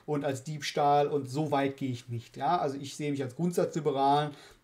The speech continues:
und, äh, nicht als Libertären. Das auch nur noch einmal hier zur eigenen Standortbestimmung und, äh, vielleicht auch,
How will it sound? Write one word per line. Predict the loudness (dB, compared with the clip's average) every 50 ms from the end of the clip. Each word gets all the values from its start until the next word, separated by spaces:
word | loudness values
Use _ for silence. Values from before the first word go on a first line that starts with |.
| -4
und, | -2 -2 -2 -2 -6 -6 -4
äh, | -4 -4
nicht | -2 -4 -4 -4 -6
als | -8 -8 -6
Libertären. | -8 -8 -8 -8 -8 -8 -10 -8 -8 -8 -10
Das | -10 -10 -4 -4
auch | -4 -2 -2
nur | -2 0
noch | 0 0 -2
einmal | -2 -4 -4 -2
hier | -2 -2 -4
zur | -4 -6 -2
eigenen | -2 0 0 0 -4
Standortbestimmung | -2 0 -2 -2 0 0 0 0 0 -2 -6 -2 -2 0 0 2 0 0 0 -2
und, | -6 -6 -6 -6 -8 -6
äh, | -8 -8
vielleicht | -4 0 2 2 2 2 2 4
auch, | 6 6 6 6 4